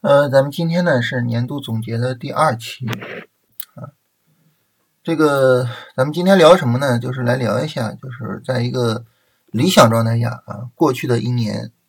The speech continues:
啊，我们应该怎么样去做操作？呃，聊这个呢，大家说，“哎，你这是马后炮，是吧？有什么意义呢？”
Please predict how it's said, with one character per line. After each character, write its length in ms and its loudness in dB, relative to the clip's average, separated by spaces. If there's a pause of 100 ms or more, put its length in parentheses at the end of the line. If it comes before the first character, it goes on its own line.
啊， 160 -16
我 80 -8
们 120 -4
应 80 -4
该 160 -6
怎 160 -14
么 100 -10
样 200 -6
去 460 -10 (400)
做 160 -6
操 180 -10
作？ 220 -16 (2000)
呃， 280 -2
聊 180 6
这 160 10
个 120 8
呢， 180 4
大 80 0
家 160 2
说 240 -4
，“哎， 160 -2
你 100 -4
这 160 -6
是 100 -8
马 200 -8
后 220 -2
炮， 340 -6
是 80 -6
吧？ 160 -8
有 140 -6
什 80 -8
么 100 -4
意 300 -6
义 60 -4
呢？” 200 -6